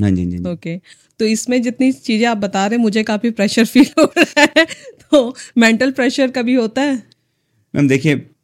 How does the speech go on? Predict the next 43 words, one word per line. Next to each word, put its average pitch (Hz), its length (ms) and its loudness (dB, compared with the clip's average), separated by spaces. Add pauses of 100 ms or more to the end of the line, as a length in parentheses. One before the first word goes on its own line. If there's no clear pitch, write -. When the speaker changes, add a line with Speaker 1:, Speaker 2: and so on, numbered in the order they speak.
(300)
Speaker 1:
मेरा 123 280 6
एक 135 200 2
मानना 113 320 2
है, 120 180 -4 (180)
आप 107 380 -2 (160)
क्रिकेट 117 240 0
में 120 140 2
mentally 120 640 2 (220)
strong 120 420 2
होंगे 110 380 0 (200)
तो 117 80 0
आप, 107 260 0
कोई 160 140 8
भी 180 100 4
sports 127 340 0
होगा, 95 280 -2 (200)
Speaker 2:
हम्म, 196 120 -2
Speaker 1:
आप 143 100 -4
Speaker 2:
हम्म। 107 100 -6
Speaker 1:
तभी 151 240 6
खेल 147 220 2
सकते 101 300 -6
हैं। 92 140 -6 (160)
Speaker 2:
जी। 185 300 -4
Speaker 1:
जो 143 280 6
आपके 180 320 2
फिफ्टी 165 300 0
मानने 165 220 6
की 170 100 0
मैं 160 120 4
कर 156 220 4
पाऊंगा, 160 420 4
नहीं 151 260 6
कर 151 160 2
पाऊंगा, 143 580 2
Speaker 2:
हम्म, 196 140 -6
हम्म। 185 120 -6
Speaker 1:
तो 160 100 4
वो 156 560 4
उसमें 135 280 0
base 113 260 2
नहीं 95 140 0
है, 90 160 -6